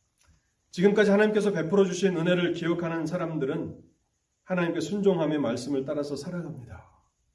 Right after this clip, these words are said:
그것이 인생을 지혜롭고 행복하게 살아가는 비결입니다.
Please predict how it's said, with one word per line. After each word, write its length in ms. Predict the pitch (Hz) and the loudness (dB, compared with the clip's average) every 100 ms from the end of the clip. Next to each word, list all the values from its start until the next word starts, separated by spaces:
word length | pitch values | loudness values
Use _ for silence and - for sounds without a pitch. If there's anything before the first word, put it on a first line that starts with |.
| _ _ | _ _
그것이 640 | 131 135 139 117 113 - - _ _ _ _ _ | -10 -8 -4 -6 -6 -10 -16 _ _ _ _ _
인생을 440 | 127 127 131 123 117 | -4 0 0 0 -2
지혜롭고 920 | 131 131 123 - 120 127 - - - _ _ _ | 0 2 0 -4 -4 -4 -4 -8 -18 _ _ _
행복하게 760 | 190 190 170 151 143 135 123 117 | -4 -2 -4 -6 -6 -6 -6 -8
살아가는 880 | - 156 147 131 117 117 113 110 - | -12 -10 -8 -8 -8 -8 -10 -12 -16
비결입니다. 760 | - 131 120 110 113 98 - | -18 -14 -12 -12 -14 -16 -20